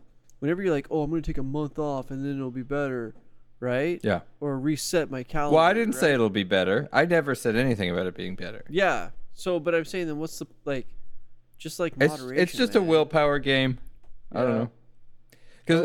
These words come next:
Speaker 2: that's what
Speaker 1: Okay.
Speaker 2: I was saying. The rock and the hard place is I've already said I'm gonna do it. So if I, if I quit now, that's like
Speaker 1: Yeah, you're,
Speaker 2: stopping
Speaker 1: it's
Speaker 2: after
Speaker 1: terrible.
Speaker 2: round one.
Speaker 1: It's
Speaker 2: No, I can't.
Speaker 1: terrible.
Speaker 2: I just, right. So I'm stuck. I have to do this now, and
Speaker 1: You
Speaker 2: so I'm
Speaker 1: realize
Speaker 2: just
Speaker 1: it's, like,
Speaker 2: doing
Speaker 1: the,
Speaker 2: it.
Speaker 1: what is this, the fourth day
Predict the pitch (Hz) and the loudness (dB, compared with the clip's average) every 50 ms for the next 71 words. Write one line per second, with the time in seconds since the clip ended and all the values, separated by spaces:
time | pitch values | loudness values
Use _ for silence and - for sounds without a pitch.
0 | 147 170 160 175 190 185 190 202 196 170 160 - 180 156 131 120 127 127 147 156 | 4 4 4 2 2 2 4 4 4 4 4 4 2 2 4 4 4 6 6 6
1 | 165 - 170 151 127 127 135 131 - - 107 101 117 113 110 - - 135 135 175 | 6 2 -2 0 2 2 2 2 2 0 0 2 0 0 2 4 4 4 6 4
2 | 190 175 156 143 - 143 139 127 123 113 101 95 107 113 101 - - - - - | 4 2 2 2 2 2 2 2 2 2 2 2 2 2 2 0 -2 -8 -20 -20
3 | _ - - 143 - 170 165 - - - 127 - 143 143 139 - 247 208 - 139 | _ -2 -2 2 2 2 2 2 -2 -4 2 2 2 2 4 4 2 2 2 2
4 | 135 139 127 101 90 87 90 - - _ _ - - - 156 - - 175 151 - | 2 2 2 2 2 -2 -4 -6 -10 _ _ -6 0 0 0 4 4 4 2 2
5 | - - 95 101 165 185 190 147 143 143 - 170 151 143 139 131 135 143 127 123 | -2 -8 -10 -6 -4 0 4 4 4 4 4 4 4 4 4 4 2 2 2 4
6 | 127 127 127 123 120 123 120 98 82 76 - - - - - - 226 190 147 131 | 4 4 4 2 2 2 2 2 0 -2 -8 -10 -10 -10 -2 2 4 4 4 4
7 | - - 160 107 98 104 135 147 180 175 - - - - - - - 165 143 - | 4 2 2 2 2 2 0 0 0 -2 -4 -8 -12 -14 -14 0 4 4 4 4
8 | - - - 160 165 160 - - 156 104 - - - 135 170 196 190 - 170 139 | 2 2 2 2 2 2 2 2 2 2 2 0 0 4 4 4 2 2 -2 0
9 | 156 156 139 113 104 - - 107 98 95 - 214 247 285 359 - 392 370 339 285 | 0 2 4 4 2 2 0 0 0 2 2 4 4 6 4 4 4 4 2 2
10 | 277 254 247 247 226 214 185 - 185 - - 185 240 311 330 302 294 269 226 - | 2 2 4 4 4 2 2 0 0 0 0 0 2 2 2 0 0 -2 -4 -2
11 | - 185 - - - 196 208 240 269 - - 202 196 202 208 214 233 269 269 | -2 -4 -2 2 2 4 4 4 4 4 2 2 2 0 0 -2 -2 -4 -4